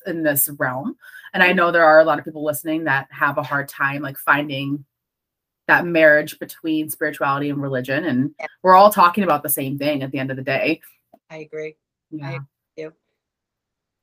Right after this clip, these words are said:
Speaker 1: So what can astrology do for us?
Speaker 2: Wow. Everything. So much. Um, I I'm at a point where I, I can use astrology in so many different ways. It's everything from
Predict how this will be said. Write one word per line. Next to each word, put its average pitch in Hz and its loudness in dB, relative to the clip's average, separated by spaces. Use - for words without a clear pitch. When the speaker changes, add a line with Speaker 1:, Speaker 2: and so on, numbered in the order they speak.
Speaker 1:
So 202 4
what 202 4
can 214 2
astrology 156 2
do 143 0
for 127 -8
us? - -2
Speaker 2:
Wow. 170 -6
Everything. 208 -8
So 247 2
much. - -4
Um, 196 -2
I 214 2
I'm 262 0
at 240 2
a 214 -4
point 196 -6
where 190 -2
I, 196 -4
I 214 -4
can 220 -14
use 208 -12
astrology 185 -4
in 170 -10
so 190 -6
many 190 -8
different 180 -10
ways. 175 -4
It's 202 -6
everything 254 -4
from 202 -4